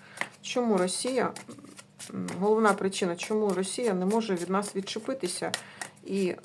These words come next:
не хоче закінчувати цю війну? Яка головна причина? Паш Пентаклі. Території.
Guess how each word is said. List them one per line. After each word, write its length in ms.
не 180
хоче 320
закінчувати 680
цю 220
війну? 300
Яка 340
головна 520
причина? 880
Паш 220
Пентаклі. 680
Території. 760